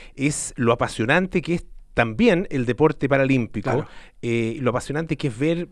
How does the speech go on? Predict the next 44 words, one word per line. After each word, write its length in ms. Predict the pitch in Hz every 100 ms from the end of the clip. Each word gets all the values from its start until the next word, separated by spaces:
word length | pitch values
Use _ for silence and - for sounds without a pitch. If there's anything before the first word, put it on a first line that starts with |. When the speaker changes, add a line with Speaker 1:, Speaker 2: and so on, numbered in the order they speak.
| -
Speaker 1:
eh, 160 | 139 -
particularmente 300 | 110 107 123
me 180 | 139 123
ha 20 |
tocado 260 | 123 139 135
ver 260 | 143 -
<clears throat> 40 | -
en 400 | 185 151 139 131
directo, 500 | 120 139 139 151 151 - - - - - - -
eh, 120 | -
partidos 320 | 117 127 127
de 80 | 117
básquetbol 360 | 131 131 120
en 60 | 107
silla 220 | - 120
de 20 |
ruedas, 260 | 117 151 120
por 140 | -
ejemplo. 420 | 104 - 95 - 117
Speaker 2:
Exacto. 220 | 127 117 - -
Speaker 1:
Ah, 180 | 131 123
em, 760 | - 117 113 110 107 104 101 107 - -
que, 140 | -
Speaker 2:
Está 80 | 117
el 100 | 147
Speaker 1:
que 60 | 143
creo 100 | 214
Speaker 2:
rugby 160 | 175
en 60 | 151
silla 240 | - 156 143
de 40 |
ruedas 180 | 139 143
Speaker 1:
está 80 | 139
el 60 |
Speaker 2:
también, 180 | 127 151
Speaker 1:
rugby 100 | 135
en 60 | 139
silla 160 | 135
de 40 | 139
Speaker 2:
que, 40 |
Speaker 1:
ruedas, 260 | 135 139 135 -
Speaker 2:
puf. 160 | 202 190 -
Speaker 1:
em, 380 | 123 123 117 113 -
el 160 | 120